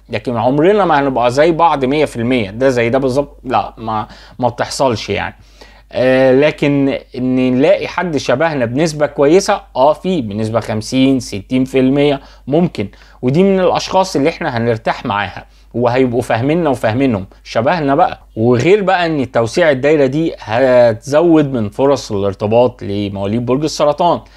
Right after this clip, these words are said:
وفي فرص ارتباط اوريدي مكتوب يعني، ولكن هو اللي مكتوب صالونات، ومكتوب كمان بنسبة قليلة. برضو جواز الصالونات، حابب اقول، او ارتباط الصالونات،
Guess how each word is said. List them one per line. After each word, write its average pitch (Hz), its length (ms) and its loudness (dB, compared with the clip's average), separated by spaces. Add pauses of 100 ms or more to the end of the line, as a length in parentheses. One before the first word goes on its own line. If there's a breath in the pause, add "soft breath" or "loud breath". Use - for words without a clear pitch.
(500 loud breath)
وفي 143 720 2
فرص 233 360 0
ارتباط 196 420 0
اوريدي 180 360 2
مكتوب 139 520 0
يعني، 107 420 0
ولكن 165 580 0
هو 180 180 4
اللي 180 160 2
مكتوب 180 360 -2
صالونات، 180 600 2 (100)
ومكتوب 135 500 -2
كمان 185 320 -2
بنسبة 156 420 0
قليلة. 120 500 2 (440 loud breath)
برضو 208 280 2
جواز 180 220 2
الصالونات، 156 600 2 (160)
حابب 151 380 -2
اقول، 131 480 2
او 110 220 0
ارتباط 117 460 0
الصالونات، 123 600 -2